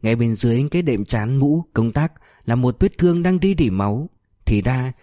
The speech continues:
khi quả bom nổ ngay mũi xe, đã hất ngược đầu xe lên và đẩy nó lại, làm chắn cậu va vào giá kính lái. Vết thương cộng với sức ép đột ngột của bom làm cậu choáng và thả chân ga ra,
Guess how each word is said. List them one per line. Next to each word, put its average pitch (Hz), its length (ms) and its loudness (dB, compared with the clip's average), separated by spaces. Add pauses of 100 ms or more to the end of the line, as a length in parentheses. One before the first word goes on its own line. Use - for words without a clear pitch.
(240)
khi 139 100 2
quả 117 160 -2
bom 139 280 0
nổ 113 220 2
ngay 117 220 -2
mũi 156 200 2
xe, 127 260 -4 (280)
đã 156 140 -2
hất 170 220 -2
ngược 139 240 2
đầu 127 220 2
xe 180 200 0
lên 175 260 0 (280)
và 131 120 2
đẩy 131 180 0
nó 135 180 2
lại, 147 260 0 (120)
làm 110 200 0
chắn 156 180 0
cậu 110 220 0
va 165 220 0
vào 117 280 0
giá 110 200 -2
kính 139 240 0
lái. 131 260 -4 (520)
Vết 131 180 0
thương 123 320 0
cộng 120 200 -2
với 127 120 0
sức - 200 -4
ép 160 200 -2
đột 131 180 0
ngột 131 280 0
của 113 140 -2
bom 170 320 0 (280)
làm 127 160 2
cậu 127 180 0
choáng 156 360 0
và 117 240 0
thả 110 200 -2
chân 151 220 0
ga 147 160 -2
ra, 143 240 -2